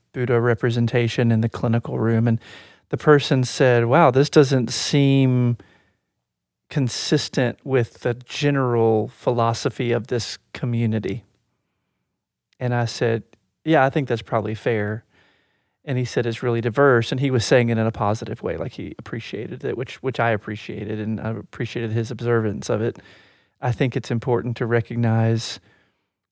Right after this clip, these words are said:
that I can love my house and can go into your house, and I don't have to compare your house to my house. I can appreciate that you love your house,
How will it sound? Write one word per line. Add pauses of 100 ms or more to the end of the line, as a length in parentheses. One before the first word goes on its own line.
(120)
that
I
can
love (100)
my
house (2000)
and
can
go
into
your
house, (880)
and
I
don't
have
to
compare
your
house
to
my
house.
I
can
appreciate
that
you
love
your
house,